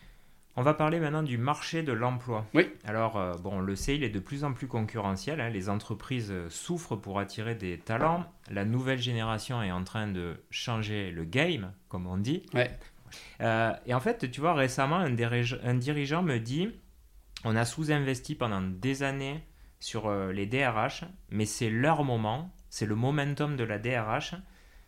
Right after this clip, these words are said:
Speaker 1: Alors toi, tu en penses quoi ?
Speaker 2: J'aimerais que ce soit le moment de la D R H. Après, quand on regarde les chiffres, euh, aujourd'hui, euh,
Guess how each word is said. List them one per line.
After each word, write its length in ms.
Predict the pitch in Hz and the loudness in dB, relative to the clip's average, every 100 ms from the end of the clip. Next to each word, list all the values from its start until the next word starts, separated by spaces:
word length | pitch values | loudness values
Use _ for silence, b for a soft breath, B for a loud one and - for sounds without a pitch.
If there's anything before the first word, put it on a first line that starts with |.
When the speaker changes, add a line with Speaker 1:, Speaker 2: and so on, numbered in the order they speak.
| b b - - | b b -20 -4
Speaker 1:
Alors 160 | 101 107 | -4 -2
toi, 120 | 175 | -2
tu 120 | - | 0
en 100 | 123 107 | 0 2
penses 260 | 107 98 | 0 -2
quoi ? 360 | - 104 107 - - B B B | -4 -4 -4 -8 -18 B B B
Speaker 2:
J'aimerais 320 | - 135 160 180 | 0 6 8 6
que 60 | |
ce 80 | - | 2
soit 180 | 117 - | 0 2
le 60 | 123 | 4
moment 260 | 127 131 | 6 6
de 60 | 127 | 6
la 80 | 120 | 4
D 140 | 127 | 4
R 160 | 151 139 | 4 2
H. 120 | - | -2
Après, 340 | 110 131 131 123 | -4 -2 -2 -2
quand 180 | 117 | -2
on 60 | 120 | 0
regarde 260 | 113 123 113 | 2 2 2
les 100 | 107 | 0
chiffres, 480 | - 151 160 - | -4 -4 -6 -2
euh, 100 | 113 | -2
aujourd'hui, 560 | 110 107 113 113 131 143 | 0 0 -2 -2 -2 0
euh, 180 | 110 | 0